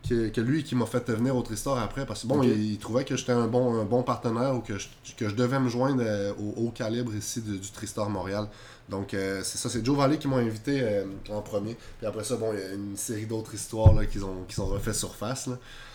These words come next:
Speaker 1: Mais pour en revenir, là, au doigt d'honneur, là, marquant, c'est, euh, Yann Perron, moi, il m'avait, il m'avait fait un spinning back fist, ok ? C'est,
Speaker 2: Ok.
Speaker 1: ça, c'est, c'est illégal en amateur. Fait que moi, je lui avais fait un, un coup de pied balayage. Puis, euh, ça, c'était pour,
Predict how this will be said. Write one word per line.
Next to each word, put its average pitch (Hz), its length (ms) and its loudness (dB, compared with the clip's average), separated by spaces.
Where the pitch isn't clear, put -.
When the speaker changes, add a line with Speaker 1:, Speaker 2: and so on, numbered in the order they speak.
Speaker 1:
Mais 117 240 4
pour 147 140 4
en 180 100 10
revenir, 185 380 6
là, 202 180 6
au 139 140 8
doigt 131 220 10
d'honneur, 156 380 6
là, 180 120 6
marquant, 170 480 0
c'est, 143 260 2
euh, 120 260 2
Yann 160 200 2
Perron, 160 300 0
moi, 175 140 4
il 143 60 4
m'avait, 123 360 2
il 113 60 -2
m'avait 117 160 6
fait - 180 6
un 135 120 2
spinning 143 380 2
back 123 220 0
fist, 135 320 0
ok ? 143 200 -2
C'est, 117 80 -6
Speaker 2:
Ok. 101 80 -6
Speaker 1:
ça, 139 320 4
c'est, 131 80 -4
c'est 127 140 2
illégal 123 440 6
en 107 120 2
amateur. 98 460 -2
Fait 110 120 -4
que 101 40 0
moi, 135 160 4
je 123 120 0
lui 127 80 6
avais 117 140 6
fait 170 200 -4
un, 113 560 0
un - 100 -2
coup - 80 -6
de 107 60 -6
pied 143 260 2
balayage. 107 640 2
Puis, 101 220 -2
euh, 101 160 -2
ça, 139 160 -2
c'était 127 160 0
pour, 120 260 -4